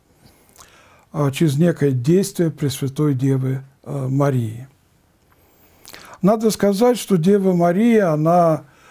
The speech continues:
как я часто подчеркиваю, она пережила свою Пятидесятницу в день Благовещения, когда сила Всевышнего – осенила ее.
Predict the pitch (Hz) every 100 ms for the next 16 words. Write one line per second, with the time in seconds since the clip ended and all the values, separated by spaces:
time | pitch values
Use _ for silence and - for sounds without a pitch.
0 | - _ 160 139 147 175 165 - 135 160
1 | 143 - 226 220 - 165 160 165 214 190
2 | 165 147 160 180 165 170 160 156 135 135
3 | 160 143 139 185 202 196 190 165 185 175
4 | 160 - - - - - 151 135 156 190
5 | 180 - _ _ - 143 170 170 180 202
6 | 208 - 147 127 120 113 120 - 135 135
7 | 143 135 135 - _ _ - 180 175 151
8 | 131 - 143 135 214 - 196 180 175 175
9 | 170 - - - - 151 139 156 147 156
10 | 151 151 147 - _ _ 165 147 135 110